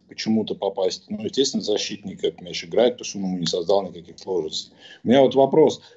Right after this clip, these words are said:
Вот Мальдини и Массара, они когда подписывают человека на четыре миллиона зарплаты, они видео смотрят или они посмотрели два гола, которые он забил Милану в Л Ч, э,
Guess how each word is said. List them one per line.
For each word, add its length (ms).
Вот 340
Мальдини 640
и 40
Массара, 720
они 220
когда 200
подписывают 580
человека 380
на 100
четыре 340
миллиона 340
зарплаты, 520
они 160
видео 340
смотрят 460
или 120
они 180
посмотрели 540
два 240
гола, 600
которые 380
он 80
забил 300
Милану 420
в 80
Л 140
Ч, 240
э, 60